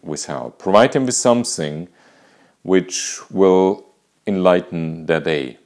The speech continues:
And I found that story so beautiful that, yes, I did want to tell it to you. Back to these days between Christmas and New Year's Eve.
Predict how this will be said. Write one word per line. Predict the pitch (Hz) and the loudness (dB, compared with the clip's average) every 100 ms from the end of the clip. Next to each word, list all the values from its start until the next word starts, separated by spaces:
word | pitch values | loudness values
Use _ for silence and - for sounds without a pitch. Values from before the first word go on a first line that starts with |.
| _ _ _ _ _ _ _ _ _ _ _ _ _ _ - | _ _ _ _ _ _ _ _ _ _ _ _ _ _ -10
And | 92 90 87 - _ _ _ _ _ _ _ _ _ _ - | -6 -4 -6 -10 _ _ _ _ _ _ _ _ _ _ 0
I | 107 | 2
found | 110 104 104 | 4 4 6
that | 95 | 2
story | - 98 90 | 4 4 4
so | 85 92 | 4 -2
beautiful | 92 98 87 76 76 | -2 -2 -2 -2 -2
that, | 76 71 - - - | 0 -2 -4 -18 -8
yes, | 82 76 - - - - - | -6 -6 -8 -10 -10 -12 -6
I | 76 | -6
did | 76 | -6
want | 76 67 - | -8 -10 -6
to | 71 65 _ _ _ _ _ _ _ _ _ _ _ _ _ | -6 -8 _ _ _ _ _ _ _ _ _ _ _ _ _
tell | - 80 73 | -6 -4 -2
it | 67 - - - | -4 -10 -20 -12
to | 78 | -8
you. | 76 80 65 - _ _ _ _ _ _ _ _ _ _ _ _ _ _ _ _ - | -4 -4 -6 -16 _ _ _ _ _ _ _ _ _ _ _ _ _ _ _ _ -12
Back | 95 98 104 110 110 - | 2 4 6 4 -2 -12
to | - 87 80 | -4 -2 0
these | 80 78 | -4 -4
days | 90 87 82 78 | 0 2 0 -2
between | - - - 80 73 71 | -10 -16 -10 -6 -6 -8
Christmas | 71 92 82 - 76 73 | -8 -6 -6 -4 -6 -6
and | 76 71 | -10 -10
New | |
Year's | 76 76 76 69 80 | -8 -4 -6 -6 -6
Eve. | 78 80 78 - - | -4 -4 -6 -14 -20